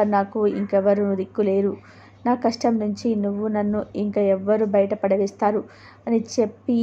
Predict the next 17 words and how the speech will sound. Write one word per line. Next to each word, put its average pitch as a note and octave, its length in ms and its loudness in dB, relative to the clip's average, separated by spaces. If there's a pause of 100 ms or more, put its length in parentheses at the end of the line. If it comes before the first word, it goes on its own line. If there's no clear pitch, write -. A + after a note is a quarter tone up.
(220)
ఆయనని G#3+ 540 2
అడగగలిగేంత G3+ 1000 0 (160)
భక్తిని G3+ 540 0
గనక G3+ 400 0 (140)
మనం G3+ 280 -2
పెంచుకుంటే G3+ 680 -2 (640)
ఆ G#3+ 100 4 (100)
బాబా G#3 420 2
గారు G#3 360 2 (500)
మన A#3 220 0
కోసం A3 540 0 (220)
పరుగు G#3 340 0
పరుగున G#3 500 0
రారా G3 400 0 (500)
చెప్పండి? G#3+ 400 -2 (460)
ఇది G#3+ 200 -2
కదా G3+ 320 0